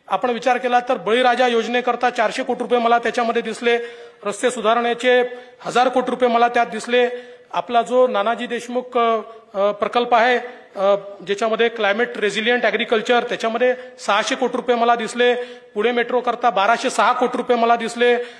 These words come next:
अ, मुळा मुठा, म, आपली जी नदी शुद्धीकरण आहे त्याकरता दोनशे शेहेचाळीस कोटी रुपये मला दिसले, अ, bullet ट्रेनकरता दोन हजार कोटी रुपये मला दिसले, मुंबई मेट्रोकरता पाचशे कोटी रुपये मला दिसले,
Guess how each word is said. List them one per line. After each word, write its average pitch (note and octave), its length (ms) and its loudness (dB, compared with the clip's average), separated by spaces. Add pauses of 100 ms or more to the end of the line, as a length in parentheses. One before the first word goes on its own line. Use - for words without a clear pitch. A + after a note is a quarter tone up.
(200)
अ, G3+ 140 0
मुळा A3 260 2
मुठा, A#3+ 400 2 (240)
म, G3+ 160 -12 (120)
आपली G#3+ 280 -4
जी G#3+ 100 -2
नदी G#3 240 -4
शुद्धीकरण A#3 420 -2
आहे A#3+ 80 2
त्याकरता A3+ 380 -2
दोनशे G#3 280 -8
शेहेचाळीस B3+ 400 -2
कोटी B3+ 220 -4
रुपये A#3+ 200 0
मला A#3 180 2
दिसले, A#3 380 0 (520)
अ, G3+ 60 -8
bullet A3+ 320 0
ट्रेनकरता A#3+ 400 -2
दोन A#3 180 0
हजार G#3+ 200 2
कोटी B3+ 200 -2
रुपये B3 200 0
मला A#3 180 2
दिसले, A#3 360 0
मुंबई G3+ 320 -2
मेट्रोकरता A#3 460 -2
पाचशे A#3 320 0
कोटी C4 200 0
रुपये B3 180 2
मला A#3 180 4
दिसले, A#3 380 0